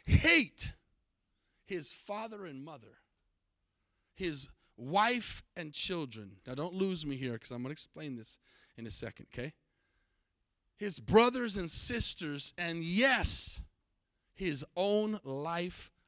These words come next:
also. He cannot be my disciple." You know what this means to me? This means to me that pretty much he's saying,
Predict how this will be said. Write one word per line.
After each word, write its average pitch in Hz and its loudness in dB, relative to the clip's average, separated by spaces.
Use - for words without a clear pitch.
also. 120 -6
He 156 -10
cannot 190 -2
be 151 -8
my 135 -10
disciple." 123 -12
You 196 -12
know 269 -6
what 294 -8
this 254 -6
means 247 -4
to 220 -6
me? 262 -4
This 202 -4
means 226 -2
to 220 -4
me 277 2
that 214 -2
pretty 233 -2
much 226 -4
he's 233 -4
saying, 196 -2